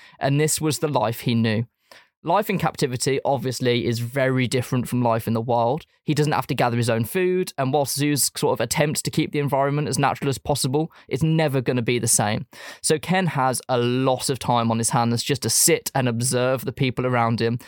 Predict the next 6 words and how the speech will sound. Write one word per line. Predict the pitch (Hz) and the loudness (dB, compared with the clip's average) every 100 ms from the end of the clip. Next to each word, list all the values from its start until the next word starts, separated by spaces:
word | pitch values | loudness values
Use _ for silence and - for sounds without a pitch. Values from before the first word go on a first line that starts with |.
| - - - | -18 -12 -4
including | 135 - 160 160 160 | -4 0 0 2 0
those | 131 117 120 | 0 0 -2
tending | - 139 123 120 120 | -2 0 0 0 0
to | 143 | 0
his | 131 117 - | 2 2 2
enclosure. | 117 - 107 117 113 92 | -2 -2 0 0 -2 -4